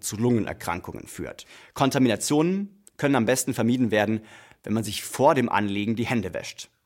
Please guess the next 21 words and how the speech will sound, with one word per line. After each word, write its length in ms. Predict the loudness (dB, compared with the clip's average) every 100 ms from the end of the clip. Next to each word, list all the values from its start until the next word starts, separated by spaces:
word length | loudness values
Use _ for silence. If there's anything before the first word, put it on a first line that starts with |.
| _
Die 80 | -2
Maske 300 | 0 0 -4
beim 160 | -8 0
Ablegen 600 | 0 2 0 0 -2 -6
nicht 240 | -10 -10
vorne, 480 | -6 -2 0 0 -4 -8 _
sondern 240 | -8 -6 -6
hinten 440 | 2 2 2 -2
an 80 | -4
den 180 | -4 -2
Bändern 360 | 0 2 0
oder 120 | -2
Gummizügen 520 | -2 -4 -4 -8 -8 -6
anfasst, 500 | -4 -2 -4 -6 -18 -20 -20 _ -12
selbstgenähte 800 | 0 2 2 -2 -2 -2 -2 0
Masken 520 | 0 0 -2 -6 -8 -12 _
nach 180 | -8 -6
der 100 | -2
Nutzung 480 | -2 -2 -2 -2 -4 -12 -10
in 140 | -6
einem 340 | -4 -4 -6